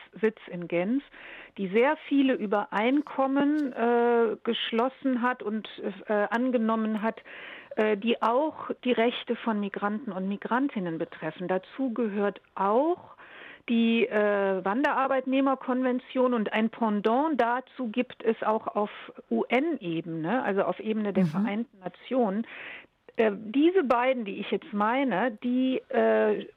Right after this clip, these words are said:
Speaker 1: umfassen auch Rechte für, äh, Migranten und Migrantinnen, die sich nicht legal im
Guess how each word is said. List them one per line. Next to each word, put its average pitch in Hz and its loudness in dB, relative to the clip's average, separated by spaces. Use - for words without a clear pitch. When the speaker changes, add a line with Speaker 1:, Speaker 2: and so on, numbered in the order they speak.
Speaker 1:
umfassen 247 -2
auch 294 0
Rechte 220 0
für, 233 2
äh, 214 4
Migranten 233 0
und 214 -2
Migrantinnen, 240 0
die 226 -2
sich 220 -4
nicht 285 0
legal 254 2
im 190 -4